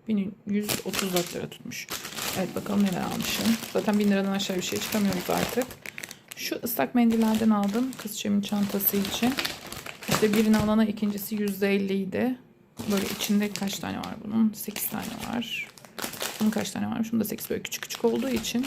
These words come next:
çantalarına sığıyor. Ya da sizin çantalarınız içinde iyi olabilir. Şu saçma şeyden aldım sevinsin diye. Bunu çok seviyor. Tutus çıplak bebek. Tabletine takıyor. Şöyle bir tane şey aldım.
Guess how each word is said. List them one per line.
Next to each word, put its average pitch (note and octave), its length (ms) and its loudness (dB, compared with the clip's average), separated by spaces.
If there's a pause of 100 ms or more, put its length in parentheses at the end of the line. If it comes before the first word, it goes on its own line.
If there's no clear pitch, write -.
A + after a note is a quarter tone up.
çantalarına G#3+ 540 2
sığıyor. G#3 340 2
Ya A3+ 160 6
da A3 60 6
sizin A3+ 300 4 (500)
çantalarınız A3 580 4
içinde G#3 300 2
iyi F#3 240 0
olabilir. G#3+ 540 0 (640)
Şu - 360 -4
saçma A#3+ 300 2
şeyden A3 280 4
aldım G3+ 360 2 (100)
sevinsin G3+ 580 0
diye. G#3 220 2 (240)
Bunu A3 120 6
çok G#3+ 200 -4
seviyor. G3+ 380 -2 (140)
Tutus - 300 -8
çıplak - 360 -4
bebek. G#3 420 -2 (680)
Tabletine G3 480 0
takıyor. G3 380 -4 (2000)
Şöyle A#3+ 640 2
bir A3+ 160 0
tane G#3+ 420 4
şey G3+ 240 -2
aldım. F#3+ 540 -2